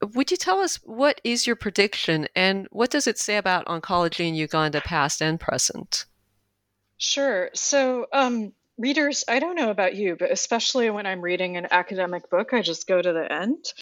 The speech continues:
Speaker 2: I read the introduction in the beginning, so I'll do it for you. So my prediction, historians do not like to make predictions, but I'll venture one here. Social, political,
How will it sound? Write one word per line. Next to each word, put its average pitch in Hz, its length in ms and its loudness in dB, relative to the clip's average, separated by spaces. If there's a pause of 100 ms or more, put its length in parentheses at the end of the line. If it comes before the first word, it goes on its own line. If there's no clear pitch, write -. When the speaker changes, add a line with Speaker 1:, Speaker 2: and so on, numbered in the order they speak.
(760)
Speaker 2:
I 196 100 2
read 190 260 0
the 214 120 -4
introduction 285 640 0
in 226 100 2
the 220 60 2
beginning, 208 500 -2
so 220 440 0
I'll 240 160 2
do 320 240 -4
it - 140 0
for 202 140 -8
you. 190 360 0 (720)
So 302 340 0
my 247 160 -2
prediction, 330 880 -4 (280)
historians 302 640 0
do 269 120 -2
not 240 220 0
like 220 180 0
to 226 140 -4
make 302 240 0
predictions, 185 720 -2
but 214 140 0
I'll 208 180 2
venture 180 420 0
one 170 200 -6
here. 185 520 -4 (1300)
Social, 220 520 0
political, 196 800 0